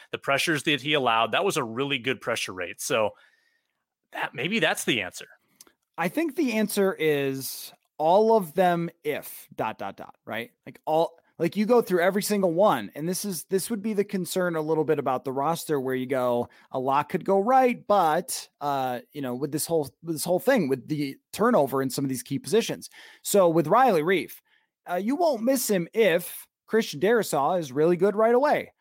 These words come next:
Speaker 2: You most certainly will if he's not. <laughs> I mean, it's gonna be a, it could be a potentially very big downgrade if there's a, a massive learning curve for Christian Darrisaw, as there sometimes is for offensive linemen.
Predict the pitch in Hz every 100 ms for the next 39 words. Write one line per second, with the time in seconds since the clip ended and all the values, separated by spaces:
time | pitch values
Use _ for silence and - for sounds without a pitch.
0 | _ 139 170 160 160 165 147 - - 285
1 | 254 214 202 170 226 254 160 160 185 185
2 | 233 214 131 175 - 208 202 202 202 214
3 | 196 170 160 156 - - - - - -
4 | 254 349 339 233 220 240 190 175 233 185
5 | 160 165 165 156 151 170 254 160 151 160
6 | - 170 165 135 - _ - 156 147 151
7 | 151 147 156 156 175 - 175 147 185 285
8 | 185 - 135 - 143 - 151 - 143 254
9 | 233 - 127 127 147 135 143 139 127 135
10 | 127 123 123 - 127 117 - 120 123 220
11 | 220 87